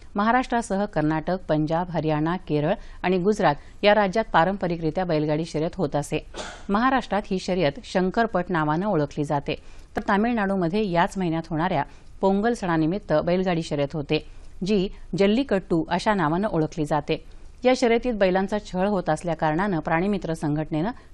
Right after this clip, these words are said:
शर्यतीवर बंदी घालण्याची मागणी केली होती. या बंदीला अनेकांनी विरोध केला होता, मात्र त्यासाठी काही अटी घालण्यात आल्या आहेत.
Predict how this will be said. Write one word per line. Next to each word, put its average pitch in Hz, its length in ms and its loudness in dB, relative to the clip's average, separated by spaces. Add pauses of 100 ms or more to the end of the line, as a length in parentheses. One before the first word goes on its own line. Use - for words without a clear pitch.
(100)
शर्यतीवर 196 440 2
बंदी 170 300 0
घालण्याची 156 420 -2
मागणी 151 300 0
केली 151 200 -2
होती. 151 300 -2 (1400)
या 226 120 8
बंदीला 226 400 6
अनेकांनी 196 400 2
विरोध 165 300 2
केला 151 180 0
होता, 156 280 -2 (420)
मात्र 220 260 4
त्यासाठी 202 420 0
काही 180 280 -2
अटी 185 220 -2
घालण्यात 156 380 0
आल्या 147 180 0
आहेत. 147 200 -2